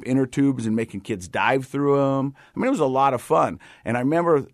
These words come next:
right now my kids are all a little nervous 'cause this is the first time they're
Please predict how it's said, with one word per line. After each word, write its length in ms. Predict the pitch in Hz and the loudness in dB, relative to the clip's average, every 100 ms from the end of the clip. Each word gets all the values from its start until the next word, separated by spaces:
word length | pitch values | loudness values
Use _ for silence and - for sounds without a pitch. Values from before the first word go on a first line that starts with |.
| _ | _
right 260 | 135 156 - | -6 -4 -2
now 240 | 147 143 | 0 0
my 160 | 117 104 | 0 -4
kids 300 | - 117 107 | -4 -4 2
are 100 | 113 | 4
all 140 | 120 | 4
a 20 | |
little 180 | 117 117 | 4 2
nervous 300 | 113 104 101 | 0 -2 -4
'cause 200 | - 107 | -6 -4
this 180 | 143 160 | -4 -4
is 80 | 143 | 0
the 100 | 123 | 0
first 340 | - 139 139 | 2 0 2
time 220 | 139 131 | 2 2
they're 100 | 113 | 0